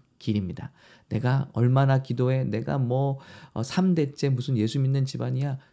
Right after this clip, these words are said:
이런 거 하나님이 말씀하시는 게 아니라 내가 하나님의 말씀대로 하나님이 기뻐하시는 바를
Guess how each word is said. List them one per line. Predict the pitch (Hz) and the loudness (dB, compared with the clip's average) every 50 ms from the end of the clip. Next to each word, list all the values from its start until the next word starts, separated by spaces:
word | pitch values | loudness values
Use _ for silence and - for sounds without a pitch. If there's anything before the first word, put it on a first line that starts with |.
| _ _ _ | _ _ _
이런 | 117 117 123 160 175 185 185 | 0 4 6 6 6 6 6
거 | 175 170 | 4 4
하나님이 | 165 165 165 165 156 156 151 147 143 | 4 4 4 2 2 2 0 0 0
말씀하시는 | 127 95 95 101 - 131 113 110 - - 120 117 | 0 0 -2 -2 -4 -4 -4 -4 -4 -6 -6 -6
게 | 104 | -4
아니라 | 92 90 98 117 139 139 131 - _ _ _ _ _ _ | -4 -4 -4 -4 -4 -4 -6 -8 _ _ _ _ _ _
내가 | - 104 107 107 110 135 135 123 101 92 101 113 113 104 - _ _ _ _ _ _ | -4 0 2 2 2 2 0 -2 -2 0 -2 -4 -4 -6 -10 _ _ _ _ _ _
하나님의 | _ - - 156 147 139 127 113 107 107 110 107 104 | _ -8 -6 -2 0 0 0 0 0 -2 -2 0 0
말씀대로 | 101 95 92 98 98 - - 156 156 151 139 127 107 107 - - 135 135 - | 0 0 0 -2 -2 -4 -4 -4 -2 -2 0 -2 -2 -2 -4 -6 -8 -10 -10
하나님이 | - - 165 165 165 160 165 160 160 156 | -6 -2 0 0 0 0 0 0 0 -2
기뻐하시는 | 156 - - 120 - - _ _ - 196 185 175 165 - - 156 151 147 143 | -4 -2 -4 -4 -4 -4 _ _ 2 4 4 4 2 2 0 0 0 0 2
바를 | 131 131 127 131 139 | 0 0 0 0 -2